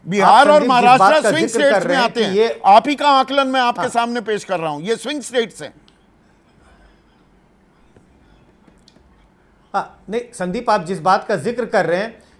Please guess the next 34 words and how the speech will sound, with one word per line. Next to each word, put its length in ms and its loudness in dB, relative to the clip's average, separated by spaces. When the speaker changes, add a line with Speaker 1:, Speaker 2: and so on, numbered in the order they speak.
Speaker 2:
कि 80 -10
ये 160 4
चा-, 380 -6
ये 220 2
सारे 760 2
इन्फॉर्मेशन 560 -4
जो 160 -4
है 120 0
वेबसाइट 560 -4
पे 60 -2
होनी 300 -2
चाहिए। 480 -6
आपने 320 -2
जिस 180 -6
बात 300 0
का 80 0
जिक्र 280 -6
किया, 180 0
नहीं 240 -4
बता 280 0
रहे, 140 -2
मुझे 260 -4
कम 200 -6
से 140 -4
कम 140 -4
आठ 340 -2
दस 240 0
पत्रकारों 500 -2
ने 100 -4
कल 440 -6
शाम 280 -4
से 140 -4
फ़ोन 300 -2
किया 380 -10